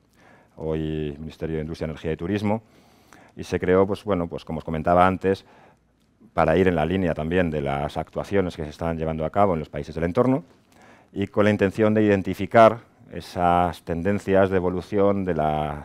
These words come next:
ciencia, tecnología, la innovación y hacia dónde evolucion-, y qué impacto podía tener esa evolución tecnológica en la industria. ¿Para qué? Pues para ayudar al Ministerio de Industria a llevar a cabo sus mejores decisiones, es decir,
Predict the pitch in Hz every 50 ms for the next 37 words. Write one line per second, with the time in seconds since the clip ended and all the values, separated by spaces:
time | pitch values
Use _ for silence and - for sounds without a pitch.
0 | - _ - 95 95 - - 95 92 - 87 82 80 80 78 - 98 98 95 92
1 | 90 90 87 82 80 80 73 78 - - 98 95 92 95 92 - - - - _
2 | _ - 76 71 - 85 82 87 87 87 87 87 85 - - 85 87 76 65 85
3 | - - 95 - - - - 90 78 82 82 85 - 90 90 95 87 - _ _
4 | _ _ 78 - - 82 80 80 78 - - 82 78 87 82 82 82 85 82 -
5 | - 87 - 90 90 90 - - - _ _ _ - 78 80 78 76 73 71 71
6 | 71 73 87 - - - 71 67 65 - _ _ _ _ - 78 80 - - 113
7 | 101 85 - 73 67 - _ 73 71 73 73 73 - _ - 85 76 76 78 80
8 | 95 95 87 76 69 73 73 69 - 80 78 80 82 85 87 98 - - 95 98
9 | 98 107 - - - - _ _ _ _ - 87 87 87 95 98 90 87 - 98
10 | 95 95 98 - - _ - 101 90 90 85 - 110 92 78 78 - 78 - 82
11 | 76 78 82 - 76 80 80 - 92 85 -